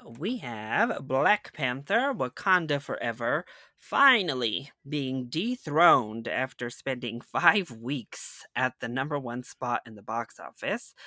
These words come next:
Wakanda Forever brought in five point four million in its fifth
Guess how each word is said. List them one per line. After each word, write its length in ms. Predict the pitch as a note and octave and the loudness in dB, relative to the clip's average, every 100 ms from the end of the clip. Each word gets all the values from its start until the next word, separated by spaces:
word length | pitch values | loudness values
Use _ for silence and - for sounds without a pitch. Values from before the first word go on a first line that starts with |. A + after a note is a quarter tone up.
| - - - | -20 -20 -10
Wakanda 360 | - C#3 F#3+ F#3 | -6 -2 0 0
Forever 440 | G3 E3 E3+ G#3 | 4 6 6 2
brought 300 | A3+ D#3 G#2+ | 2 2 2
in 200 | C3 C#3 | 0 -2
five 360 | D3 G3+ F#3+ F3 _ | -2 0 0 -2 _
point 280 | - B2+ - | -6 -6 -6
four 540 | - - D#4+ B3+ B2+ A2+ | -14 -2 2 4 4 0
million 640 | A#2 B2+ A2 G#2+ B2 A3+ | -2 -2 -4 -6 -4 -2
in 300 | - C3 B2+ | -2 -4 -4
its 260 | - A#2 - _ _ | -4 -8 -10 _ _
fifth 200 | - D3+ | -4 -4